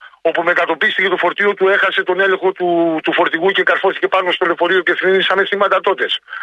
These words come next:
Σήμερα, μετά από τόσα χρόνια, άμα σας πάρω μια βόλτα,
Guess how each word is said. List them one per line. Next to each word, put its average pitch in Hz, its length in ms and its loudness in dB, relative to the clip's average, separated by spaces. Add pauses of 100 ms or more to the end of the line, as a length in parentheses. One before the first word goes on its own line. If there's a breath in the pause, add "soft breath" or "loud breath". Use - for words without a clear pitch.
(380 loud breath)
Σήμερα, 180 580 2
μετά 185 260 0
από 202 180 0
τόσα 247 380 0
χρόνια, 147 480 -2 (680 loud breath)
άμα 220 560 0 (1400)
σας - 300 -2
πάρω 262 320 0
μια 233 240 0
βόλτα, 202 440 0